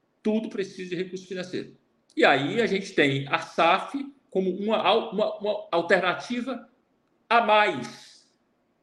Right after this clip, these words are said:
nas possibilidades de captação desse recurso, né?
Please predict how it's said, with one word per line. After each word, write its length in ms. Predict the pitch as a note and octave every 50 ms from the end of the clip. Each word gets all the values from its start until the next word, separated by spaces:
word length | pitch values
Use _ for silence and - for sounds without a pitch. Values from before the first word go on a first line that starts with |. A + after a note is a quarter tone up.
| _ _ _ _ _ _ _ _ _ -
nas 260 | D3 D#3+ E3+ E3 -
possibilidades 800 | - - F#3 F3 - - F3+ D#3+ C#3+ C#3 C#3 D3 D#3+ D#3 - C#3
de 80 | D3+
captação 800 | - - E3 - - - D3+ C3+ - - C#3 C3 C3+ C#3+ C#3+ - - _
desse 400 | _ C3+ C#3 C#3 C3 - - C#3+
recurso, 480 | C#3 C#3 - G#2+ - - - - - _ _ _ _ _ _ _ _ _ _ -
né? 360 | A#2 A2+ E3 - - -